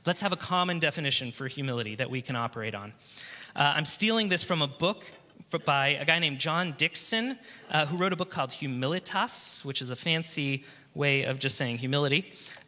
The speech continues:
Uh, and so he said, he, he phrased it like this. "Humility is the noble choice to forego your status," okay? To set aside your status, deploy your resources,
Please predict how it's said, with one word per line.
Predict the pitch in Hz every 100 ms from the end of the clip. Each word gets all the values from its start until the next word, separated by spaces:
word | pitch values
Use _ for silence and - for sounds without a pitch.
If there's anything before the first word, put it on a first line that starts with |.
| -
Uh, |
and | 143 - 156 156
so | - 156 151
he | 117 - 156
said, | - - 165 156
he, | 160 208 220
he | 185 -
phrased | 214 196
it | 170
like | 160 143
this. | 110 - - - - - - _ _ _ -
"Humility | - 180 180 214 247 247 240
is | 165
the | 151 156
noble | 143 160 196 226
choice | - 143 120 196 - - - - _ _ _ _ _ _ - -
to | 170 151
forego | - 160 185 202 175 175 170
your | 143 151
status," | - 135 120 104 - - - 139
okay? | 160 185
To | -
set | - 185 202
aside | - 185 190 156
your | 165
status, | 190 - 139 123 143 - - - - - - -
deploy | - 127 151 170
your | 214 208 202
resources, | 156 139 - 139 131 143 139 135 -